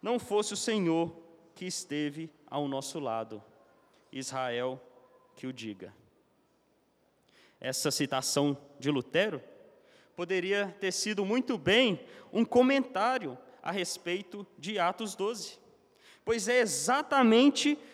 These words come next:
sobre isso que trata este capítulo. Deus preserva a sua igreja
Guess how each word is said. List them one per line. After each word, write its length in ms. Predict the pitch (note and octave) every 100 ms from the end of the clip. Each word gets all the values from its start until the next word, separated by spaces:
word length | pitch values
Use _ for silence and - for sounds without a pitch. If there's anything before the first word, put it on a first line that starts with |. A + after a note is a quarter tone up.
| -
sobre 420 | - A3 A3+ A#3+
isso 600 | G#3+ A3+ D4 - A3 E3 - -
que 160 | - A#3+
trata 340 | F#3 G3+ G#3+
este 180 | F3+ F3
capítulo. 600 | D3+ - C3+ - - A#2 _ _ _ _ _ _ _ _ _
Deus 720 | A#2+ G#3 C#4 C#4 - - - - - -
preserva 600 | G3 F#3 D3 F3 F#3+ F#3
a 20 |
sua 200 | F3 -
igreja 500 | G#3 C#3 C3+ B2+ G#2+